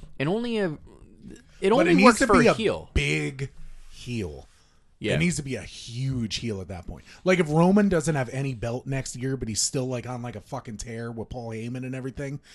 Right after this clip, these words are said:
Speaker 2: that would be something interesting.
Speaker 1: So have him win the Money in the
Speaker 2: I mean,
Speaker 1: Bank?
Speaker 2: I'm, I'm not, I'm just saying, like, a for instance, you know, 'cause
Speaker 1: Uh,
Speaker 2: I'm, I don't
Speaker 1: yeah, you're
Speaker 2: like
Speaker 1: throwing
Speaker 2: Roman,
Speaker 1: examples
Speaker 2: but, you know,
Speaker 1: here, yeah.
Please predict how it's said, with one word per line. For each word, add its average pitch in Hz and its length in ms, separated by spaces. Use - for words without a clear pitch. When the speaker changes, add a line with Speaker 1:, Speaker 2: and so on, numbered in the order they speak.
Speaker 2:
that 143 200
would 123 120
be 120 80
something 104 380
interesting. 101 340
Speaker 1:
So 98 40
have 107 220
him 110 220
win 120 220
the 135 120
Money 139 280
in 147 80
the 156 40
Speaker 2:
I 156 40
mean, 170 100
Speaker 1:
Bank? 160 200
Speaker 2:
I'm, 156 100
I'm 165 80
not, 151 220
I'm 160 220
just 160 180
saying, 151 180
like, 127 120
a 120 40
for 120 280
instance, 131 520
you 127 100
know, 131 100
'cause 117 140
Speaker 1:
Uh, 160 80
Speaker 2:
I'm, 127 180
I 127 160
don't 127 360
Speaker 1:
yeah, 147 180
you're 120 160
Speaker 2:
like 135 100
Speaker 1:
throwing 135 160
Speaker 2:
Roman, 151 220
Speaker 1:
examples 110 320
Speaker 2:
but, 92 80
you 90 60
know, 92 100
Speaker 1:
here, - 40
yeah. 90 240